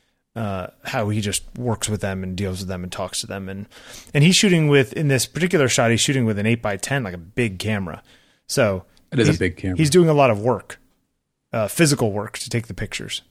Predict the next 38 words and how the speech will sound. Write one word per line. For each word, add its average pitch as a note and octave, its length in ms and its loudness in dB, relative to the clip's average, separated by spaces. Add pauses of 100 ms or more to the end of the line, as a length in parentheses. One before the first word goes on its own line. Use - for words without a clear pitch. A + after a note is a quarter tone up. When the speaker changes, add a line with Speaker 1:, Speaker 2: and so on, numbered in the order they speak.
(120)
Speaker 1:
you - 80 -2
know? A#2+ 100 4
Speaker 2:
Mm-hmm. A2 680 -2
Speaker 1:
Um, F#2 280 -8 (380)
it's - 100 0
interesting. C3 380 0 (800)
He's D#3+ 180 0
a - 20 -6
good E3 180 2
guy. C#3+ 220 2
You, C#3+ 200 2
you've, G3+ 440 0
have E3+ 200 2
you F#3+ 200 2
always G3 220 2
been G3+ 140 2
a G3 40 0
fan G3+ 200 2
of G3 80 -2
his? G3+ 260 -6 (1300)
Speaker 2:
Not A#2 180 4
always, A2 480 4
no, G#2 300 2 (180)
but A#2+ 120 6
I A2 80 6
do A2+ 200 4
like G#2 180 4
his G2 120 -6
stuff. A#2 300 0 (120)
Speaker 1:
Yeah. G2 220 -6 (1300)
Do D#3+ 80 0
you D#3 60 2
think E3 120 4
it's - 120 2
a E3 40 2
little, D#3 460 6
uh, C3+ 300 4
shticky? - 520 -2